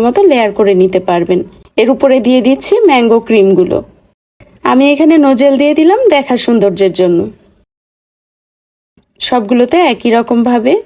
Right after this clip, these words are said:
ক্রিমটা পাইপ করে নিয়েছি। উপর থেকে আমের কুচি দিয়ে সার্ভ করে দিলাম।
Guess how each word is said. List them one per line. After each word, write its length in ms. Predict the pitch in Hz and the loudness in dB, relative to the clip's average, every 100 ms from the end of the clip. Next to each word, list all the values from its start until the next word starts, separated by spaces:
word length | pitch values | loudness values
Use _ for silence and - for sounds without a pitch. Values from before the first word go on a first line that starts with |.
| _ | _
ক্রিমটা 380 | - 240 226 - | -4 -2 0 -2
পাইপ 280 | - 214 214 - | 0 -2 -2 -4
করে 200 | 240 220 | 0 0
নিয়েছি। 420 | 226 233 240 330 453 - _ _ _ _ _ _ _ _ _ - | 2 0 0 -2 -2 -6 _ _ _ _ _ _ _ _ _ -6
উপর 220 | 233 262 | -2 -2
থেকে 280 | - 269 339 | -2 -2 0
আমের 380 | 330 247 240 247 | 0 2 0 0
কুচি 340 | 247 - 262 | -4 -2 -2
দিয়ে 240 | 196 254 392 - _ | 0 0 0 -4 _
সার্ভ 360 | - 254 220 214 - | -6 -2 -2 -4 -2
করে 180 | 202 185 | 0 0
দিলাম। 280 | 180 185 | 0 -2